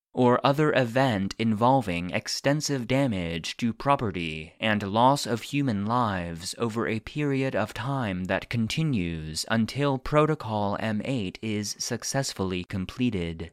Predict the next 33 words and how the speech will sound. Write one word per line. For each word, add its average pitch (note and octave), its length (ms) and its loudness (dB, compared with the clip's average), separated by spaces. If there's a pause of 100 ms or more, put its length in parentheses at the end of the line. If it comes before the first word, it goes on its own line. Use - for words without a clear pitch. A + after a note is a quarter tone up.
(520)
In A#2+ 160 4
the A#2 120 4
case B2 360 0
of G#2+ 260 0
each B2 400 -2
documented G2 760 0
locution G#2+ 560 0
event, F2+ 600 -2 (200)
the A2+ 140 4
attendant C#3+ 680 0
Type B2+ 360 -2
S D3 280 2
event, F2+ 560 -4 (200)
while A2 360 4
significant, F#2+ 960 -2 (180)
is A2+ 200 0
limited A#2 600 0
to A#2 180 0
a G#2 120 2
geographic C3 720 0
area F#2 640 0
that G2+ 180 -2
does G#2+ 260 -2
not B2+ 360 2
directly B2+ 680 2
affect A2 720 -2
S C3 220 0
C D#3+ 160 -4
P G2+ 320 -4
zero A#2+ 480 2
eight G2 240 -2
nine F2+ 440 -2
B. F#2+ 480 -4